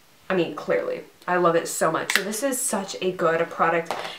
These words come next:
This retails for forty-two dollars, so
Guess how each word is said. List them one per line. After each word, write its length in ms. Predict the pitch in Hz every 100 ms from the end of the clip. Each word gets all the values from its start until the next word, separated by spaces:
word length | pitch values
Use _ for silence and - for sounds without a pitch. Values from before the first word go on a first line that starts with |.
| -
This 280 | 202 247 240
retails 680 | 233 240 - 247 208 202 - -
for 800 | - 202 190 180 175 175 170 - - _ _ - - _ -
forty-two 480 | 226 202 202 214
dollars, 380 | 185 - - -
so 500 | 170 247 190 175 165